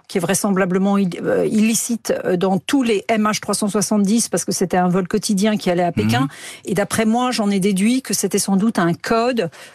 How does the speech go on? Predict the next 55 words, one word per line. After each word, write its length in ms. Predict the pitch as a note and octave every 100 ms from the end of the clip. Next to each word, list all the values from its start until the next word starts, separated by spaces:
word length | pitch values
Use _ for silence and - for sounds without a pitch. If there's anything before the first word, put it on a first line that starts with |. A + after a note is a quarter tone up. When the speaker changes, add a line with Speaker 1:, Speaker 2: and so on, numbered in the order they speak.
| -
Speaker 1:
pour 180 | A#3 -
faire 200 | G#3+ -
passer, 580 | G#3 G3 - A#3 A#3+
euh, 160 | G#3 F#3
des 160 | E3 F3+
cornes 200 | G3+ G3
de 80 |
rhinocéros 760 | F#3 F#3 F#3 G#3 F3+ G3+ G#3 -
ou 120 | G3
d'autres, 420 | F3+ G#3 G#3 -
euh, 300 | F#3 E3+ F3
enfin 220 | E3 G#3
du 100 | G3+
trafic, 400 | G3+ - F#3+ G#3+
disons, 220 | D#3+ D#3+ E3+
Speaker 2:
Du 60 |
Speaker 1:
du 60 | E3
trafic 120 | D3
Speaker 2:
trafic, 260 | F3 B3 A3
Speaker 1:
qui 80 |
va 80 | F#3
Speaker 2:
oui. 60 | F#3
Speaker 1:
vers 120 | F3+
la 100 | F3
Chine. 340 | - A#3+ C4 E4 - - -
Et 100 | G3
quand 240 | G#3+ -
on 80 | G3+
met, 260 | G#3 A#3 A3
euh, 200 | G3 F#3
fraîchement 380 | - A3+ A3+
goustan, 440 | G3+ G#3 - B3 B3+
on 120 | A3
sait 260 | - B3 B3
que, 360 | - G3+ F#3+
bon, 180 | F3+ F#3
bah, 120 | F3+
ça 120 | F3 G3
passe 200 | G#3+ -
par 200 | G3 F#3
là, 220 | G3+ A3
et 40 |
cetera. 460 | G#3 F#3 F#3+ D#3+ D#3 -
Et 140 | G3
puis 160 | - E3+
d'ailleurs, 240 | F3+ G#3
il 60 | F3+
n'y 40 |
avait 140 | F3 F#3+
aucune 460 | - A#3 - C4 B3
des 100 | G3
documentations 560 | F#3 - F#3+ F3+ F#3 A3
phytosanitaires 720 | G#3+ G3+ F3+ F#3 F3+ A#3 -
qui 120 | G3+
allaient 220 | F#3 G#3+